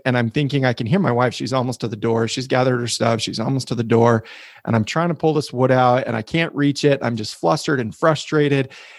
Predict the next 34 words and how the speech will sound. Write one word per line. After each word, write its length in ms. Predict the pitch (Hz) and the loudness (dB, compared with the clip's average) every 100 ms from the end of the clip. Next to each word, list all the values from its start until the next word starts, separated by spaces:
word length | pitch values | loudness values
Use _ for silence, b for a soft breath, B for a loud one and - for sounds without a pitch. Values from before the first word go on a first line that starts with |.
| 117 | -4
And 280 | 135 135 139 | 0 0 0
at 200 | 135 120 | -2 -2
this 160 | 113 | -4
brief 480 | 110 147 190 240 - | -2 0 2 0 2
moment, 320 | 156 165 175 | 2 4 2
as 140 | 143 120 | -2 -2
I 60 | |
hear 300 | 117 - 175 | -4 0 2
the 120 | 165 | 0
door 360 | 117 110 143 143 | -2 2 4 4
open, 320 | 131 139 135 - | 2 0 -4 -2
I 120 | 123 | -2
know 640 | 120 131 139 139 139 151 - | 0 2 4 6 6 4 -2
I 60 | 123 | -8
have 260 | 123 131 127 | -4 -4 -6
a 60 | |
choice 500 | - - 135 120 - - | -8 -2 -2 -2 -6 -6
I 60 | 113 | -4
must 380 | 113 120 - 117 | -4 -4 -6 -8
make. 320 | 113 - _ _ _ _ _ _ - | -8 -10 _ _ _ _ _ _ -12
I 60 | |
can 120 | 117 | -4
ask 240 | 113 120 - | -2 -2 -4
for 100 | 113 | -8
help, 440 | - 127 190 - _ _ _ _ _ _ _ | -4 0 0 -2 _ _ _ _ _ _ _
or 140 | - 117 | -4 -2
I 40 | |
can 180 | 110 113 | -2 0
let 120 | 117 | 0
her 60 | 110 | 2
walk 240 | 110 107 | 2 0
out 160 | 110 - | -4 -8
the 80 | - | -8
door. 340 | 127 - - | -8 -8 -10